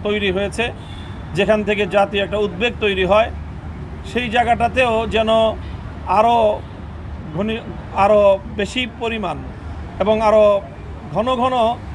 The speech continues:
রাজনৈতিক দলগুলোর সাথে যেন প্রধান উপদেষ্টার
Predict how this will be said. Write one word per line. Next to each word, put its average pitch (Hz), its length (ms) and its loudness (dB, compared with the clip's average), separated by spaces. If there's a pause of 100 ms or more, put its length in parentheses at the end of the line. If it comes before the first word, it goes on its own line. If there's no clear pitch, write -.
(280)
রাজনৈতিক 220 640 0
দলগুলোর 233 560 0
সাথে 214 240 2 (800)
যেন 202 180 0
প্রধান 208 300 2
উপদেষ্টার 202 600 0